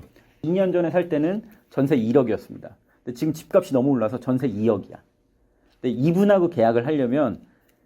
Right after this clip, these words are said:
이 전월세 보증금을 오 퍼센트 안에서만 올릴 수 있거든요. 다른 사람하고는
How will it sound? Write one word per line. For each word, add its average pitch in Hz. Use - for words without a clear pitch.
이 120
전월세 135
보증금을 123
오 139
퍼센트 160
안에서만 151
올릴 107
수 117
있거든요. 92
다른 165
사람하고는 156